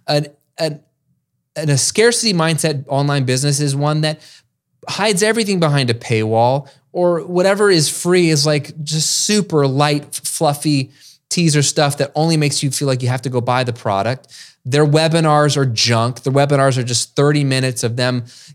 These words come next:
getting you to realize that you have a problem and then never solving that problem.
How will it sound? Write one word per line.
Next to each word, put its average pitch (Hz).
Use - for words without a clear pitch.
getting 139
you 139
to 120
realize 127
that 120
you 123
have 120
a 110
problem 120
and 120
then 117
never 131
solving 139
that 107
problem. 113